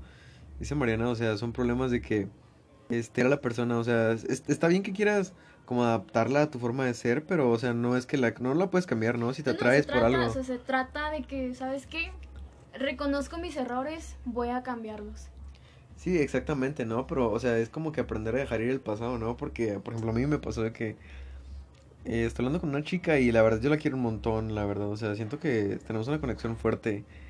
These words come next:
Speaker 1: pero está el hecho de que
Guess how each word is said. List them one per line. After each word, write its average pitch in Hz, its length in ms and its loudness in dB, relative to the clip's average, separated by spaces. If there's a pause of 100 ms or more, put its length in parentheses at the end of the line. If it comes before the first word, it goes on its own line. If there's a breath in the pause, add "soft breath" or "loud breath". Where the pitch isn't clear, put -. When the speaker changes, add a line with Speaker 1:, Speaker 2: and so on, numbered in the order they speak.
(640 loud breath)
Speaker 1:
pero 127 240 8
está 123 200 4
el 127 80 6
hecho 135 260 4
de 160 160 4
que 113 580 4